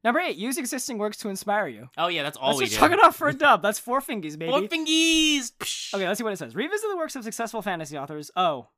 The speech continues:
Speaker 1: Do you think Naka Yuji of Sonic Team is a <laughs> successful fantasy author?
Speaker 2: Yeah, I mean, I, would you consider Sonic a fantasy story?
Speaker 1: You know what? This is an interesting thought exercise. How would you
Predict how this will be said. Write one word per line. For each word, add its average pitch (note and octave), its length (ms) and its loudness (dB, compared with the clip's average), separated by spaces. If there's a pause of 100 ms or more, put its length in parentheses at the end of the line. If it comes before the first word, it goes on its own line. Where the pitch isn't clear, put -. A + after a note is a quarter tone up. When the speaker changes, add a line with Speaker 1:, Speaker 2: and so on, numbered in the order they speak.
(360)
Speaker 1:
Do B3+ 80 -2
you D4 60 0
think E4+ 260 -4 (120)
Naka A#3 360 2
Yuji G#3+ 480 -2
of F#3 100 -4
Sonic G3+ 280 -2
Team A#3+ 200 -2
is G3+ 100 -2
a G3 60 -2
<laughs> F3 140 -2
successful A3+ 400 2
fantasy A3+ 480 0
author? A#3+ 480 2 (120)
Speaker 2:
Yeah, A3+ 380 0
I D#3+ 120 -2
mean, F3+ 260 -2
I, E3+ 180 2
would F#3+ 180 -4
you B3 60 -4
consider A3 400 -4
Sonic E3+ 380 -2
a C3+ 40 -10
fantasy C3+ 400 -6
story? B2 380 -8 (420)
Speaker 1:
You A#3 120 2
know D4 80 8
what? E4 200 6
This D4 180 -2
is F#4 100 -2
an F#4 80 0
interesting D4 340 -4
thought B3+ 160 2
exercise. C3+ 500 -8 (120)
How A#3+ 260 6
would F#4 260 -2
you C#4 420 -6